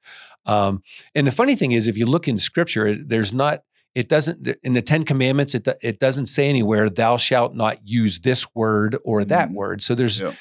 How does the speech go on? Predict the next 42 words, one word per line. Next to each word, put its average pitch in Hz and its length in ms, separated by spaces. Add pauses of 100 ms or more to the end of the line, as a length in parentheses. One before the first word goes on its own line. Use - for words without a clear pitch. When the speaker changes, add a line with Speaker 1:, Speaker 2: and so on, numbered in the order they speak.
(140)
Speaker 1:
there's 131 160
a 160 60
little 220 180
gray 170 480
in 113 140
there 101 180
as 110 140
far 117 200
as 104 120
what 123 320
words 120 320
are 98 100
really 113 240
profanity 113 640
and 98 160
what 113 160
words 107 340
are 107 120
not. 110 480 (560)
Uh, 107 260
for 104 160
some 147 240
of 135 160
us, 117 300
as 127 260
we 110 460 (360)
grow 117 720 (340)
in 113 100
our 104 160
Christianity, 117 680
we 117 140
begin 120 380
to 117 140
learn 110 520
just 120 200
by 123 140
hanging 113 500
out 120 240
with 104 240
people 107 320
who 110 160
are 101 80